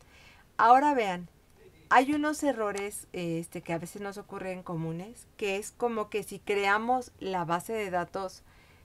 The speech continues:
llega como a la mitad y luego se interrumpe por alguna excepción,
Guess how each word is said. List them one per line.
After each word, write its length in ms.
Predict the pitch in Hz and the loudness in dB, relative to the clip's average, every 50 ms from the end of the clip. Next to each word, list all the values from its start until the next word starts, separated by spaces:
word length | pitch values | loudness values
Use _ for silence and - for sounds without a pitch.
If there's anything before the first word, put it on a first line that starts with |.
| - - - - - | -20 -20 -20 -20 -16
llega 460 | - 180 180 202 208 208 208 233 233 | -14 -10 -4 -2 -2 0 0 -2 -2
como 180 | 233 220 214 196 | -2 -4 -2 -2
a 60 | 185 | 0
la 120 | 180 170 | 0 -2
mitad 400 | 170 170 170 160 - 180 180 190 185 | -2 -4 -4 -4 -2 0 0 0 -2
y 100 | 190 180 | -2 -6
luego 240 | 175 185 190 208 214 | -6 -4 -6 -6 -6
se 140 | - 214 | -6 -8
interrumpe 680 | 202 185 165 - 165 165 165 185 185 180 190 202 220 - | -8 -8 -6 -6 -6 -4 -4 -6 -8 -8 -10 -12 -12 -8
por 180 | - 196 175 | -6 -6 -4
alguna 600 | 165 165 165 160 170 175 180 180 185 185 175 165 - | -4 -4 -6 -6 -6 -8 -6 -6 -6 -6 -6 -8 -8
excepción, 600 | - 170 175 - 170 156 - - - 170 170 196 | -10 -10 -6 -6 -6 -8 -6 -6 -6 -6 -6 -6